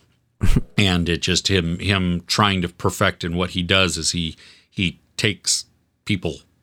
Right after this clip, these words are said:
Speaker 2: <laughs>
Speaker 1: Okay.
Speaker 2: and is able to capture some, yeah, to make his scent, which is just, it's disturbing and wrong. Um, but it sounds like this is taking some of that inspiration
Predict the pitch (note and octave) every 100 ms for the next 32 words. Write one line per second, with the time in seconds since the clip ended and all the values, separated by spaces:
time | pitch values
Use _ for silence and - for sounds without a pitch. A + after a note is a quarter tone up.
0 | _ _ - F2 - - - - - G2
1 | F#2+ G#2+ G2+ G#2+ F#2+ F#2+ F#2 F2+ F2+ F2+
2 | - G2 - F#2+ G#2+ F#2 G2+ F2+ - -
3 | - A2+ G2 F#2+ - A#2 E2+ - F#2 F2+
4 | E2 A2+ F#2+ F#2 E2+ - - - F2+ D#2
5 | D2+ C#2+ C#2+ E2 D2 C#2 - - - -
6 | G2+ F2+ E2 - - - A#2 C3 A2+ -
7 | - C4 A#3 F3 C#3 G#2+ C#3 D3 C3+ -
8 | - C3 B2+ G#2+ - - C#3 D3 C3+ C3
9 | B2 B2+ - - G2 G#2+ A2 C#3+ D3+